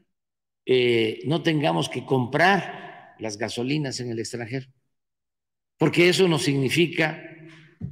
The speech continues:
eh, más, eh, incremento en el precio de las gasolinas, afecta a los consumidores, pero también,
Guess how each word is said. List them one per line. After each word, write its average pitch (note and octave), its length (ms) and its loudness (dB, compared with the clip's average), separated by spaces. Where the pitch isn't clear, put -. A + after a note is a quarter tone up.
eh, - 1000 -2
más, D#3+ 840 2
eh, F#2+ 1000 -2
incremento D3 680 2
en C#3 80 0
el B2 120 -2
precio E3+ 400 2
de C3+ 60 0
las C3 180 -2
gasolinas, C#3 840 -4
afecta D3 600 -2
a C3 40 0
los B2 200 -4
consumidores, C3+ 840 -2
pero D#3 180 6
también, E3+ 1120 2